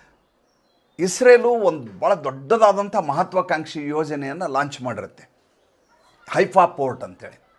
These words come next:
ಹೈಫಾ ಪೋರ್ಟ್ ಅಂದ್ರೆ ಹೈಫಾ ಬಂದರು ಅಂತೇಳಿ ಇಸ್ರೇಲ್ದದು.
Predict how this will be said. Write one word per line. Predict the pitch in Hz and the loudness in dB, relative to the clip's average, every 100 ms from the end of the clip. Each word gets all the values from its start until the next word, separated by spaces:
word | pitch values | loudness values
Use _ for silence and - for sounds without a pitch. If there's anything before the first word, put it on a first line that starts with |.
| _ _ _ _ _ _ - | _ _ _ _ _ _ -2
ಹೈಫಾ | 180 214 | 2 4
ಪೋರ್ಟ್ | - 165 156 | 4 2 -2
ಅಂದ್ರೆ | 226 135 | -4 0
ಹೈಫಾ | 165 - 190 | 0 2 2
ಬಂದರು | 165 139 143 127 104 | 2 0 0 -2 -4
ಅಂತೇಳಿ | 87 101 - _ _ _ _ _ _ _ | -12 -20 -20 _ _ _ _ _ _ _
ಇಸ್ರೇಲ್ದದು. | 180 180 202 151 113 98 180 277 | -4 2 2 2 -4 -8 -10 -12